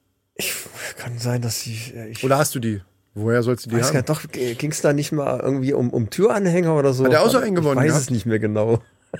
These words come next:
Speaker 1: <laughs> Egal, Jens, äh, ich, ich, äh, wir connecten noch mal über, über, ähm, ähm, Instagram oder irgendwie sowas.
Speaker 2: Ja.
Speaker 1: Und dann
Speaker 2: So machen wir das.
Speaker 1: Ja.
Speaker 2: So.
Speaker 1: Wahrscheinlich hab ich dich schon angeschrieben, wenn du das hier hörst.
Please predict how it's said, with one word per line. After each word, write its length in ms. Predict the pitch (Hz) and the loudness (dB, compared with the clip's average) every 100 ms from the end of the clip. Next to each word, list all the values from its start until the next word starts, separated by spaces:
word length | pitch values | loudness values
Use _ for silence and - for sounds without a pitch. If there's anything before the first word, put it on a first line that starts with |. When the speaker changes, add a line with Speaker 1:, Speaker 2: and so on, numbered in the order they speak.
| - - | -2 -4
Speaker 1:
<laughs> 680 | - _ - - _ - - | -4 _ -6 -6 _ -20 2
Egal, 420 | 202 196 185 131 | 4 6 6 6
Jens, 320 | 156 175 156 | 4 2 0
äh, 480 | - 147 147 139 135 | 2 6 8 8 6
ich, 280 | - 123 - | 4 -2 -4
ich, 340 | 123 107 - - | -10 -10 -14 -6
äh, 220 | 113 107 107 90 _ - | -2 -2 -4 -10 _ -10
wir 100 | 127 - - | -10 -10 -2
connecten 440 | 135 123 123 - | 4 4 4 2
noch 120 | 123 | 4
mal 160 | 120 117 | 4 4
über, 220 | 117 117 | 4 4
über, 580 | 110 110 107 110 - - | 4 2 2 2 -4 -6
ähm, 120 | 113 - | -4 -6
ähm, 240 | 57 - | -6 -8
Instagram 540 | - 110 123 104 98 98 | -8 -4 -2 0 -2 -2
oder 140 | 104 | -4
irgendwie 180 | - 110 | -4 -6
sowas. 220 | 113 113 - _ - - - - - | -8 -10 -10 _ -20 -20 -20 -14 -4
Speaker 2:
Ja. 180 | 110 - _ _ | -4 -4 _ _
Speaker 1:
Und 180 | 117 98 | -4 0
dann 280 | 92 98 82 _ | 0 -2 -6 _
Speaker 2:
So 80 | 123 | -2
machen 240 | 127 135 | 0 0
wir 80 | 123 | 0
das. 220 | 101 95 - _ | -2 -6 -12 _
Speaker 1:
Ja. 200 | - - - _ _ _ _ _ _ _ _ _ _ _ _ _ - - 117 | -10 -10 -12 _ _ _ _ _ _ _ _ _ _ _ _ _ -20 -16 2
Speaker 2:
So. 180 | 185 220 | 6 6
Speaker 1:
Wahrscheinlich 500 | - 135 170 160 135 | 6 6 6 6 4
hab 100 | 143 | 2
ich 80 | |
dich 140 | 127 131 | 0 2
schon 140 | 127 | 4
angeschrieben, 460 | 120 123 110 110 101 | 4 2 2 2 2
wenn 120 | 98 | 2
du 80 | 95 | 0
das 180 | 101 - | -2 -2
hier 100 | 98 | -2
hörst. 300 | 95 95 | 0 -4